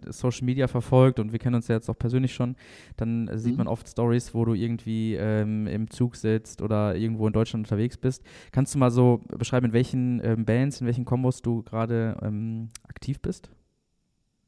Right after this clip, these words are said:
Speaker 2: Ähm, aktuell hab ich, äh,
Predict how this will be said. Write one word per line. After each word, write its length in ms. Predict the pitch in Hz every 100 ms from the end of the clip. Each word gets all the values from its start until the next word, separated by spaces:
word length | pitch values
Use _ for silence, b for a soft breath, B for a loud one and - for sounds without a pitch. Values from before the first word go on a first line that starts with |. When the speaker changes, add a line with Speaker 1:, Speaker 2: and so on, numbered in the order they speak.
| _ _ b b b b b -
Speaker 2:
Ähm, 400 | 120 120 117 113
aktuell 840 | - - - 147 - 127 165 196 160
hab 180 | 151
ich, 480 | - 135 - - -
äh, 280 | 120 120 117